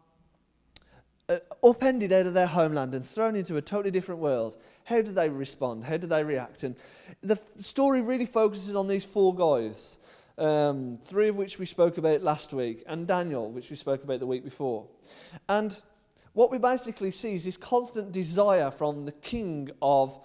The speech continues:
the empire that they're now living in to be worshipped and be, to be desired and to have everything that it wants. And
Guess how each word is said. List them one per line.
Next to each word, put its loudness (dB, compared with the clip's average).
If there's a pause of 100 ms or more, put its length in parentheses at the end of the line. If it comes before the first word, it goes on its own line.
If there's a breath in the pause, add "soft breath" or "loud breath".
(320 soft breath)
the 0
empire 2
that -2
they're -2
now -2
living -4
in -8
to -16
be -6
worshipped -2
and -16
be, -10
to -12
be -12
desired 2
and -8
to -14
have -6
everything -2
that -6
it -8
wants. -6
And -8